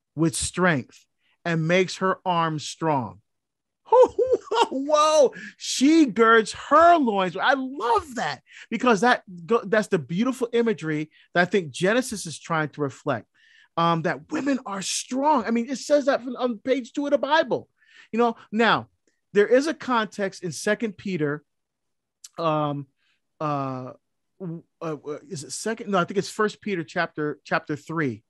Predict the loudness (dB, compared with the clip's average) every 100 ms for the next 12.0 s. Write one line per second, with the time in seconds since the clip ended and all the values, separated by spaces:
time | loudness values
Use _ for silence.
0 | _ _ _ _ _ 2 4 6 6 6
1 | 2 _ -12 -6 -2 -2 -2 -4 -4 -4
2 | -4 -8 -6 -4 -4 -2 -2 -2 -4 -2
3 | -2 -2 -4 -4 -6 -6 -10 -10 -20 -20
4 | _ -12 -4 -4 -2 -2 0 -2 -6 _
5 | _ _ _ _ _ -10 0 2 2 0
6 | 2 2 0 -2 -2 -4 -4 -4 -6 -6
7 | -2 0 2 0 -4 -6 -4 -4 -2 -2
8 | -2 -4 -6 -6 -4 -6 -8 -12 -4 -4
9 | -4 _ _ _ _ -6 -4 0 0 2
10 | -2 -4 -4 0 2 2 0 -4 -2 -2
11 | -6 -4 -4 -2 -4 -4 -2 -2 -2